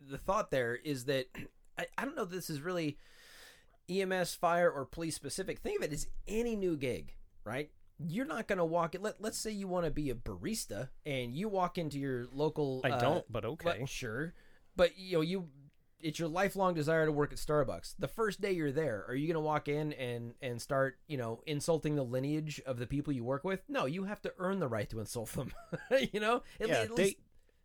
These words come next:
Speaker 1: that,
Speaker 2: day
Speaker 1: that's
Speaker 2: one, you're, you're not gonna push Bobby aside at the drive-thru and be like, "I got this."
Speaker 1: Yeah, exactly, exactly.
Speaker 2: You're, you're gonna need to, to learn the ropes and learn how things go. But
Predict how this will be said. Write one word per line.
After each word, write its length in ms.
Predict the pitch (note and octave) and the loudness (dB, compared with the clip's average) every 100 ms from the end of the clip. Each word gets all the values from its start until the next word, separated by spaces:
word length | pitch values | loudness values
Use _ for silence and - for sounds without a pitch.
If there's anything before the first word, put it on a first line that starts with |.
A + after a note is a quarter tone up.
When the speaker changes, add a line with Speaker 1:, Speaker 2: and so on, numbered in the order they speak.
| _ | _
Speaker 1:
that, 120 | G#3+ | 2
Speaker 2:
day 140 | F#3+ A3+ | 6 8
Speaker 1:
that's 100 | G3+ | 10
Speaker 2:
one, 180 | A3 F#3+ | 10 10
you're, 140 | E3+ E3+ | 8 4
you're 200 | D#3+ D#3+ | 4 4
not 160 | E3+ | 4
gonna 140 | D3 D3+ | 2 2
push 200 | E3 D3 | 2 2
Bobby 320 | C3 C#3 C3+ | 2 2 2
aside 280 | B2+ C#3 C#3 | 2 4 4
at 60 | A2+ | 2
the 60 | |
drive-thru 320 | G#2+ C3+ C#3 C3+ | 2 2 4 0
and 80 | |
be 80 | B2 | 2
like, 180 | B2 A2+ - | 2 0 0
"I 160 | C3+ | 2
got 360 | C3 C3+ C3 - | 6 8 8 6
this." 360 | B2+ G#2 - G#3+ | 2 4 0 4
Speaker 1:
Yeah, 100 | C4 | 2
exactly, 600 | A#3 E3 G#3+ D3+ A#2 F2 | 2 2 2 2 -2 -10
exactly. 640 | - C#3 B2 B2 G#2 F#2 F#2 | -8 -6 -2 -4 -6 -12 -8
Speaker 2:
You're, 160 | C#3+ E3+ - | -2 -2 2
you're 160 | D#3+ | 2
gonna 240 | C#3+ D#3 D#3 | 4 4 4
need 220 | D#3 C#3 | 2 2
to, 220 | C#3+ C3+ - | 2 0 0
to 280 | C#3+ C#3 B2 - | 2 4 4 4
learn 240 | D3 D3 | 4 4
the 60 | C3+ | 4
ropes 260 | C3+ B2 | 2 2
and 100 | C3 | 0
learn 140 | B2 A#2 | 0 0
how 140 | A#2+ | -2
things 240 | A#2 A2 | -2 -6
go. 220 | A2 G3 C#3 | 0 0 0
But 200 | C#3+ | -6